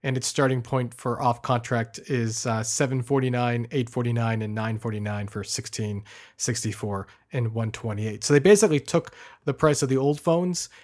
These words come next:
and the old phones all just basically dropped a hundred. So they're gonna keep selling the, the regular six and six Plus for a hundred dollars less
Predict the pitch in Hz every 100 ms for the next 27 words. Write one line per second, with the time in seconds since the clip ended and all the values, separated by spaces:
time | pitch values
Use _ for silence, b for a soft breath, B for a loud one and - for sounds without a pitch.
0 | _ 135 147 190 196 180 160 170 156 151
1 | 131 - 143 143 135 120 120 117 123 127
2 | 117 104 - 120 120 135 131 156 139 147
3 | 135 135 123 120 117 B B - 127 117
4 | 120 135 135 131 - 139 123 - - B
5 | B B 139 123 135 123 - 131 123 120
6 | - b b _ - 127 127 120 117 113
7 | 117 123 127 120 -